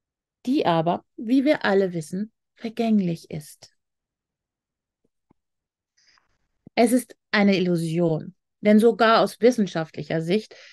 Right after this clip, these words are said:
gibt es keine wirkliche feste Materie. Sie hat Lücken, die wir nicht sehen, so wie wir die Atome und Moleküle der Luft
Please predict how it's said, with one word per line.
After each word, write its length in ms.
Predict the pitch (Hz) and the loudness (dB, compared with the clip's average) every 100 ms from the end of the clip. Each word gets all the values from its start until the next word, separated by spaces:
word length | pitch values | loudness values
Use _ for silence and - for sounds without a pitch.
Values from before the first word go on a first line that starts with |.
| _ | _
gibt 200 | 202 - | -8 -6
es 140 | 190 - | -8 -4
keine 420 | 196 185 180 170 | 0 2 2 4
wirkliche 480 | 214 233 165 160 160 | 6 6 2 -6 -4
feste 320 | 180 180 170 | -4 -4 -6
Materie. 600 | 160 - 175 151 151 - _ _ - | -6 -2 0 0 -6 -14 _ _ -10
Sie 180 | 247 | -6
hat 200 | 254 269 | -4 -2
Lücken, 420 | 269 311 - 175 156 | 2 2 2 -4 -4
die 140 | 175 | -4
wir 120 | 196 | -2
nicht 220 | 214 220 | -2 -2
sehen, 400 | 202 233 175 - - _ _ _ _ _ | 0 2 2 -2 -12 _ _ _ _ _
so 480 | 175 180 185 214 269 | -4 2 4 4 2
wie 140 | 180 175 | -2 -4
wir 100 | 165 | -6
die 140 | 180 | -8
Atome 520 | - - 220 320 277 | -8 0 4 6 4
und 140 | 220 214 | 2 2
Moleküle 580 | 202 214 - 185 202 | 2 0 -2 0 0
der 140 | 226 247 | 2 2
Luft 420 | 269 349 - | 2 0 -2